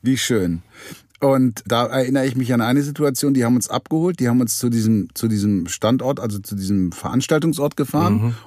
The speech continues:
Speaker 1: und mit, im Auto, auf der Autobahn qualmte es hinter uns.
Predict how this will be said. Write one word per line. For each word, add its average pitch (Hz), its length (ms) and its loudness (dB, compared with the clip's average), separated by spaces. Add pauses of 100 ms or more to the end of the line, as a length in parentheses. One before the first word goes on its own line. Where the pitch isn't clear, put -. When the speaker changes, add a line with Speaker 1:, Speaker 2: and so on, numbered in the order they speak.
Speaker 1:
und 117 120 2
mit, 123 240 2
im 110 220 0
Auto, 147 400 0 (240)
auf 110 120 -4
der - 180 -2
Autobahn 180 680 2 (300)
qualmte 175 520 0
es 131 140 2
hinter 123 300 2
uns. 95 380 -2